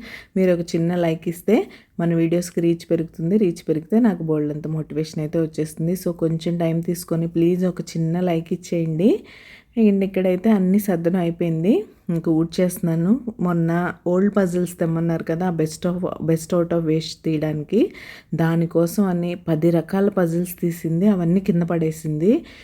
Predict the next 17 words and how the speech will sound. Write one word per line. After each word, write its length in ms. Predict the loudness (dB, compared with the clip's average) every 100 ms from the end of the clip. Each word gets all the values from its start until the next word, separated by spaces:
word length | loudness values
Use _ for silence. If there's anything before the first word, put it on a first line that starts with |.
| -12
కొన్ని 260 | 0 2 2
అయితే 200 | 0 -2
తీసి 260 | -2 -2 0
సర్దాను, 560 | -2 0 0 0 0
కొన్ని 260 | 2 2 2
ఇంకా 160 | 0
మరీ 240 | -2 0 0
చిన్నపిల్ల 460 | 0 -2 0 0
అప్పుడువి, 380 | 0 -2 -2 0
అవన్నీ 320 | 0 0 0
డిస్కార్డ్ 440 | 0 -2 -2 -4 -2
చేసేసానులేండి. 720 | -2 -2 -2 -2 -2 -2 0
అవి 140 | 2
ఇప్పుడు 240 | 0 0 -4
ఆడను 360 | -2 -2 -2 0
కూడా 180 | 0
ఆడదు. 420 | -2 -4 -4 2